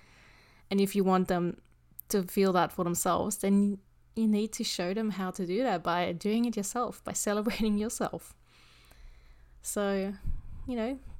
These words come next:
be a role model for them by celebrating yourself. And the third reason would be that celebrating yourself can help you to feel more fulf-,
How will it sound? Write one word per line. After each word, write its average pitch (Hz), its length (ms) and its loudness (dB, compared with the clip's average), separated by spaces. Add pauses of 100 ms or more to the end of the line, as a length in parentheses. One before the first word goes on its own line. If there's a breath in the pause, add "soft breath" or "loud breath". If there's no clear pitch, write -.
(120)
be 233 180 2
a 233 60 4
role 220 220 2
model 196 380 -2
for - 80 -6
them - 260 -8 (1300 loud breath)
by 180 340 -4
celebrating 175 600 -2
yourself. - 480 -6 (1500 soft breath)
And 208 500 2
the 185 40 0
third 190 460 2
reason 214 640 2
would 202 240 -2
be 175 260 0
that - 400 -4 (480 loud breath)
celebrating 180 640 2
yourself 165 440 -4
can 180 320 -2
help 196 340 -6
you 220 80 0
to 208 140 -4
feel 220 280 4
more 208 240 4
fulf-, 196 440 -2